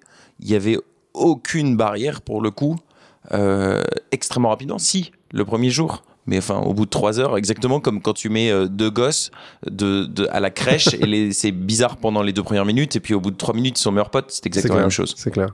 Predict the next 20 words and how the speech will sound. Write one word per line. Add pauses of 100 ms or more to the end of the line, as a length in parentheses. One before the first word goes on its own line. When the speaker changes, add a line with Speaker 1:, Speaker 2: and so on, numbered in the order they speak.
(140)
Speaker 2:
d'accord. (380)
Quand
tu
parlais
des
discriminations,
euh,
légales, (460)
tu
faisais
référence
à
quoi ? (680)
Speaker 1:
Euh,
tu
vois, (100)
aujourd'hui
en
France, (260)
si